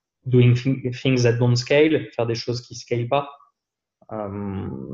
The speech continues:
il y a plein de choses que tu dois faire pendant longtemps qui scalent pas, qui sont des, des one-on-one avec tes clients, euh, qui sont, euh, tu vois, un, le, le C E O d'Airbnb, je lisais, jusqu'au millième employé,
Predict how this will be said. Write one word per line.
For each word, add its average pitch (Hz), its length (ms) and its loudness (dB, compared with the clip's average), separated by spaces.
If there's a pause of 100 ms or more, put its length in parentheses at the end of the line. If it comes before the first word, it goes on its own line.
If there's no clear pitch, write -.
(640)
il 120 60 0
y - 20 4
a 113 40 0
plein 120 140 2
de 123 60 6
choses 127 560 6
que - 60 -2
tu 113 140 -6
dois 113 160 0
faire 127 240 -2
pendant 117 200 -4
longtemps 117 320 -2
qui 123 120 -10
scalent 113 260 -6
pas, 127 120 0
qui 123 140 -12
sont - 180 -14
des, 107 300 -6 (440)
des 113 120 -2
one-on-one 113 540 0
avec 110 200 0
tes 117 120 -8
clients, 120 840 2
euh, 110 140 0 (460)
qui - 140 -14
sont, 110 380 -4
euh, 104 100 -4
tu 107 160 -6
vois, 120 120 0 (720)
un, 127 60 -6
le, - 220 -6
le 110 160 -4
C - 220 -6
E 120 40 4
O 120 80 4
d'Airbnb, 113 500 0
je 123 240 0
lisais, 131 420 4
jusqu'au 120 340 -2
millième 139 480 2
employé, 127 720 2